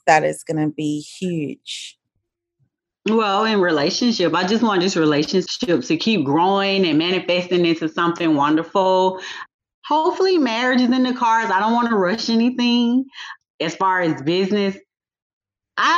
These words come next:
Speaker 2: have a dream. I have a goal. I see my products on the shelf at Target. I share this with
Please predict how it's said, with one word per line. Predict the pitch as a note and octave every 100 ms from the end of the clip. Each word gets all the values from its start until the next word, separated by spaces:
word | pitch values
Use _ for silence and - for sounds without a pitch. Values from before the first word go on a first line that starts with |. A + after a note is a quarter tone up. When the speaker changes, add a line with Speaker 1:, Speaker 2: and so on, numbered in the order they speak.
| D#4
Speaker 2:
have | A#3+
a |
dream. | F3 A3+ A#3+ A#3 A3+
I |
have | A#3 G#3+ G#3
a |
goal. | F3 F#3 G3+ G3 G3 F#3+ - -
I | F3+ A3+ B3+ B3
see | B3+ B3
my | A3 A3+
products | G#3+ G#3+ G3+ G#3 G3+
on | G3+ G3
the | G3+
shelf | G3 G3+
at | G3 G3
Target. | F#3+ F#3+ G3 G#3 - -
I | D#3 E3+
share | F3 - F3 F3
this | F3+ F#3
with | E3 F3 F3